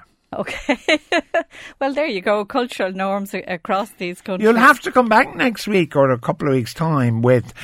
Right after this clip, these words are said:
Speaker 2: sort of religious statistics for countries, like how many Catholics live in, you know, Cavan
Speaker 1: Yeah,
Speaker 2: or
Speaker 1: yeah, we
Speaker 2: whatever.
Speaker 1: don't cover religion on
Speaker 2: <laughs> Do
Speaker 1: this,
Speaker 2: you
Speaker 1: on
Speaker 2: not?
Speaker 1: this measure, Ireland's progress. No, no, we don't.
Speaker 2: <laughs> Eh, but, um, the, the, um,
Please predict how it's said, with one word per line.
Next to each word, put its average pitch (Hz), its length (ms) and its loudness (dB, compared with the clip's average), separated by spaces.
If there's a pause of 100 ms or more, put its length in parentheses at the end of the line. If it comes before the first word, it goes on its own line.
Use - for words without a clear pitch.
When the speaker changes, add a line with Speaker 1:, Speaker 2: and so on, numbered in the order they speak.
(140)
Speaker 2:
sort 139 240 2
of 117 60 0
religious 135 640 4
statistics - 1040 -8
for 117 120 -12
countries, 120 520 -6
like 113 160 -6
how 135 160 -2
many 156 240 -4
Catholics 120 640 -8
live 117 240 -4
in, 98 560 -8 (360)
you 139 140 -8
know, 104 220 -10 (520)
Cavan 214 80 -10
Speaker 1:
Yeah, 175 580 -2
Speaker 2:
or 202 60 -6
Speaker 1:
yeah, 220 100 -4
we 214 60 -6
Speaker 2:
whatever. 262 100 -2
Speaker 1:
don't 359 240 -4
cover 320 280 -6
religion 220 480 -6
on 180 140 -6
Speaker 2:
<laughs> - 0 -
Do - 100 -2
Speaker 1:
this, 170 160 4
Speaker 2:
you - 60 2
Speaker 1:
on 143 80 2
Speaker 2:
not? 156 80 4
Speaker 1:
this - 160 -6
measure, 180 520 -6
Ireland's 175 400 -6
progress. 180 520 -6
No, 196 360 -4
no, 185 300 -8
we 175 160 -10
don't. 190 360 -8 (180)
Speaker 2:
<laughs> - 200 -18
Eh, 208 340 2
but, 208 260 2 (280)
um, - 280 -12
the, 220 320 0
the, 196 360 0
um, 185 260 -2